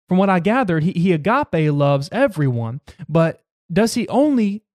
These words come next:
phileo love slash like only those who are in the kingdom?" Now, I, I love this question for several reasons,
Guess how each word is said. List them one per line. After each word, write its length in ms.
phileo 640
love 420
slash 380
like 320
only 320
those 420
who 200
are 240
in 160
the 80
kingdom?" 400
Now, 140
I, 200
I 80
love 180
this 120
question 460
for 300
several 420
reasons, 340